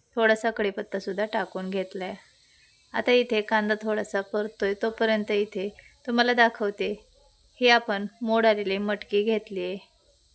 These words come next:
तर इथे आपण एक वाटी मोड आलेली मटकीची उसळ घेतली. त्यामध्ये टाकण्यासाठी इथे मोठा एक बटाटा घेतलाय, त्याचे साल काढून घेतलेत आणि मीडियम असे त्याचे तुकडे करून घेतलेत,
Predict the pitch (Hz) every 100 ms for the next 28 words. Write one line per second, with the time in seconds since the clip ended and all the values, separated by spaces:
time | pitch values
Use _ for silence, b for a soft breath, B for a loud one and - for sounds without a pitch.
0 | _ _ 226 220 214 226 202 - 196 220
1 | 202 208 220 190 190 202 B B B _
2 | 226 226 220 202 196 214 214 196 - 190
3 | 214 196 - 196 196 196 196 190 190 -
4 | B B _ _ _ _ 247 233 240 240
5 | 233 226 226 214 214 214 214 214 214 190
6 | 190 - _ 233 233 233 233 220 208 208
7 | 208 208 208 208 208 190 190 196 208 -
8 | 196 208 208 208 208 202 202 190 180 196
9 | 196 202 190 190 196 - 185 185 190 202
10 | 202 190 190 196 196 196 196 190